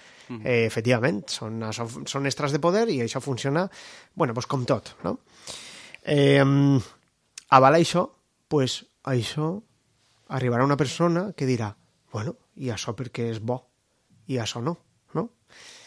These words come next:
Speaker 2: I moltes vegades sí que passa això, que realment, pues, eh, n'hi ha coses que, que valen, que no valen, que, que... Però bé, jo crec que el factor comodín ixe,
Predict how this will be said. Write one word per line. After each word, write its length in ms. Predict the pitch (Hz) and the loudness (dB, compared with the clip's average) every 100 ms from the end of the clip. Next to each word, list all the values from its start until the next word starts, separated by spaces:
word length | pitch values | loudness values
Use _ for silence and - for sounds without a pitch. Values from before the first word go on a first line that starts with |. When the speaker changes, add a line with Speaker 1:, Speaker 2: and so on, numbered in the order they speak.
| - - _ _ | -20 -20 _ _
Speaker 2:
I 100 | 156 | -2
moltes 200 | 139 143 | 2 8
vegades 240 | 202 185 247 | 8 8 6
sí 100 | 240 | 2
que 120 | 220 | 0
passa 220 | 143 127 | 0 0
això, 300 | 110 110 170 | -4 -6 -8
que 120 | - 123 | -6 -2
realment, 540 | 117 120 123 135 151 - | -2 0 0 -2 -6 -8
pues, 300 | 135 - 131 | -4 -2 0
eh, 280 | 117 113 107 98 - _ - - _ _ - - | 2 2 -2 -4 -10 _ -20 -20 _ _ -14 -2
n'hi 100 | 135 | 0
ha 80 | 135 | 2
coses 320 | 131 156 185 | 0 -4 -8
que, 340 | 170 135 131 117 | -8 -8 -8 -8
que 120 | 117 | -6
valen, 580 | 113 156 214 220 226 202 | -2 0 2 4 4 2
que 100 | 131 | 0
no 80 | |
valen, 600 | 131 180 214 214 214 214 190 | 0 2 2 2 2 0 -2
que, 640 | 147 143 147 147 143 147 - | -2 -2 -4 -4 -4 -6 -4
que... 460 | 131 131 135 135 - - - - - - - - | -2 0 -2 -4 -6 -20 -4 -4 -4 -14 -16 -8
Però 200 | - 135 | 4 6
bé, 200 | 147 180 151 | 10 8 10
jo 260 | 165 190 175 | 8 6 2
crec 240 | - 196 - | 2 2 6
que 420 | 190 175 170 156 | 6 8 8 8
el 240 | 147 135 | 8 6
factor 540 | 120 131 - - 165 156 | 4 2 2 4 4 6
comodín 440 | 175 160 156 156 | 4 6 6 6
ixe, 420 | 170 - 165 196 | 6 4 2 0